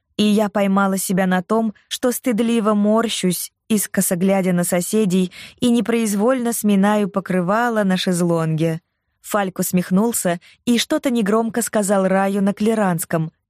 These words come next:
словно подтрунивал над ним или завидовал. Видимо, перестаралась я со своими устоями.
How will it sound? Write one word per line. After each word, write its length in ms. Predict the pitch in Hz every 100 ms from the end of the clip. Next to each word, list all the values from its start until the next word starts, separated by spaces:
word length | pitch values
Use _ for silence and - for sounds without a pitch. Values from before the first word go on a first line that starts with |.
| _
словно 500 | - 208 202 196 202
подтрунивал 800 | 196 240 - 247 220 175 170 170
над 220 | 170 165
ним 300 | 175 202 220 - _
или 520 | 196 185 180 175 - _ _ _ _ _
завидовал. 840 | 240 190 175 156 180 175 156 160 156 - _ _ _ -
Видимо, 480 | 214 214 180 202 202
перестаралась 840 | 214 208 - 233 214 185 180 -
я 120 | 185
со 140 | 175 175
своими 400 | - 180 175 175
устоями. 720 | 180 - 190 180 175 170 170